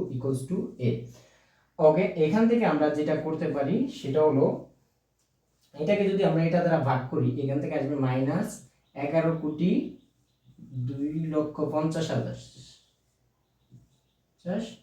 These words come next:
হাজার। তাহলে এটা আমরা কার ভ্যালু পাইছি?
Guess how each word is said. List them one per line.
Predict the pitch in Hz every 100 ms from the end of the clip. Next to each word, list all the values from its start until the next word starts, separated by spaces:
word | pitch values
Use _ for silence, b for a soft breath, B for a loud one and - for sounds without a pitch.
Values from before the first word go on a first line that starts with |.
| _ -
হাজার। | - - - - _ _ _ _ _ _ _ _ _ _ _
তাহলে | - 170 190
এটা | 190 175
আমরা | 170 -
কার | 185 202
ভ্যালু | 208 214
পাইছি? | 139 120 -